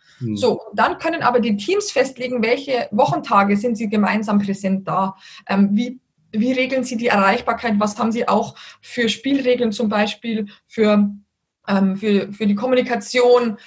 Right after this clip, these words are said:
Speaker 2: Äh, welche Kommunikation und Meeting-Etikette?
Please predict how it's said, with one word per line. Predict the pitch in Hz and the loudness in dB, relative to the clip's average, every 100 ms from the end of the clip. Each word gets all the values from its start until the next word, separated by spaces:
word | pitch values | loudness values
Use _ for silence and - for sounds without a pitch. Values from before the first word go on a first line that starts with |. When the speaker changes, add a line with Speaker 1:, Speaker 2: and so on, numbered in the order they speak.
| - | -4
Speaker 2:
Äh, | 214 214 196 | 2 2 2
welche | 214 226 | -2 -2
Kommunikation | 226 247 214 220 208 262 | -4 -2 0 -2 0 0
und | 240 | 2
Meeting-Etikette? | 247 277 262 208 202 202 220 208 202 208 | 0 -2 -2 -2 -2 -4 -4 -2 2 0